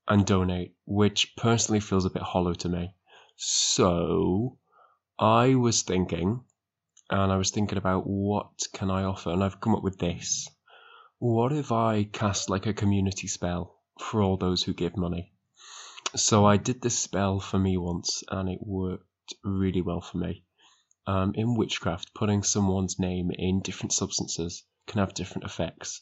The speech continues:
So placing their name in water and freezing it freezes the person out of your life.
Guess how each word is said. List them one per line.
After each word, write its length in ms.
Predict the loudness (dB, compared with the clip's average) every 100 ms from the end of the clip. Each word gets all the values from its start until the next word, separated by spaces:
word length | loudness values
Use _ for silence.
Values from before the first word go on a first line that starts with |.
| -6
So 760 | -2 0 2 2 4 2 2 -4 -20 -20 -20 _ _ _ _ -4
placing 400 | 2 4 4 4
their 100 | 6
name 220 | 6 4
in 100 | 4
water 380 | 4 2 0 -2
and 100 | -2
freezing 560 | -2 -2 0 2 2 2
it 220 | 0 -4 _ _ _ _
freezes 600 | -8 2 4 6 4 0
the 80 | -4
person 420 | 0 0 0 -4
out 200 | -4 -4
of 100 | -2
your 80 | -2
life. 400 | -2 -4 -10 -14